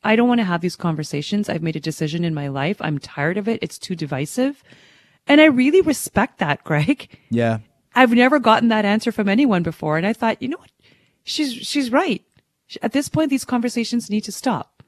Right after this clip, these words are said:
Speaker 2: Yeah. I to-, I, and I, I told you, I don't know what the point was. And it might have been going to the hospital in January where it started to occur to me.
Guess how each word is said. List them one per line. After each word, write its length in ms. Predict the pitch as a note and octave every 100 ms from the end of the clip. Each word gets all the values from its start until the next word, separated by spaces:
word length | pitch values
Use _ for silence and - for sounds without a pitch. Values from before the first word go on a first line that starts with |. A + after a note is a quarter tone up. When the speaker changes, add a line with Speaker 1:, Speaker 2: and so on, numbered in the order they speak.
| _
Speaker 2:
Yeah. 260 | A#2 G#2+ F#2 _ -
I 120 | D3+
to-, 180 | - D#3
I, 140 | C#3+
and 200 | D3 C#3
I, 180 | C#3+ C#3 -
I 80 | C3
told 240 | - C3
you, 60 | B2
I 100 | B2
don't 220 | A#2+ C#3
know 80 | D3
what 140 | C#3
the 80 | B2+
point 300 | A#2 C3 B2+
was. 500 | G#2+ G2+ F#2 F#2 - -
And 120 | B2
it 40 | A2+
might 140 | C3
have 80 | C3
been 180 | A#2+ A2+
going 400 | B2 A2+ A2+ G#2+
to 100 | B2+
the 100 | A2+
hospital 380 | C#3+ E3+ C3 A#2
in 80 |
January 680 | A2 C3 D3+ A#2+ G2+ G2+ G2+
where 320 | G#2 A2+ A2 - - -
it 120 | -
started 320 | - C#3 B2+ C3
to 80 |
occur 320 | C3+ - A#2 A2+
to 60 | A2
me. 260 | A#2 A#2